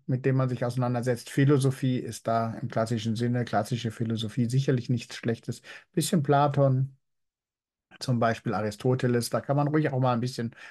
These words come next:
weiter zurückgehen. Man muss da nicht unbedingt nur, ähm, seinen Marx lesen und denke, das wäre Philosophie. Mal als kleiner Seitenhieb. Ja, also insgesamt eine umfassende Bildung hilft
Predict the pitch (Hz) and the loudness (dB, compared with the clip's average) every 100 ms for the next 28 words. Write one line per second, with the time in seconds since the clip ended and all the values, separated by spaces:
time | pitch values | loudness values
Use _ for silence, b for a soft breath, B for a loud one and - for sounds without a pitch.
0 | B 120 127 139 120 135 123 123 117 117 | B 2 4 4 2 0 -2 -2 0 0
1 | 107 113 127 - 110 123 - 131 120 117 | 0 -2 -4 -2 -2 -2 -2 0 0 0
2 | 113 123 120 127 131 B B B B _ | -2 -2 2 2 0 B B B B _
3 | 139 123 120 117 117 117 117 139 135 120 | 2 6 6 6 4 0 2 2 2 0
4 | 120 117 123 135 - 127 123 120 117 117 | 0 2 2 0 -2 0 0 -2 -4 -4
5 | 120 110 104 113 110 107 107 98 98 95 | -2 -2 -2 -2 -2 -2 -2 -2 -4 0
6 | 131 95 - B B B B B _ _ | 2 2 -4 B B B B B _ _
7 | _ _ _ _ - B - 113 80 78 | _ _ _ _ -8 B 0 0 0 -6
8 | - 113 98 87 B - - 92 87 95 | -2 0 0 -2 B -16 -6 -6 -4 -8
9 | 95 92 - B B - 180 143 143 151 | -10 -12 -18 B B 2 4 4 4 4
10 | - - 190 - 143 143 190 139 139 135 | 2 2 2 4 4 4 4 4 4 4
11 | 185 202 180 170 143 127 143 190 190 208 | 2 2 2 0 0 0 0 0 0 -4
12 | - _ _ _ - 147 208 320 - - | -10 _ _ _ 0 2 2 0 -12 -20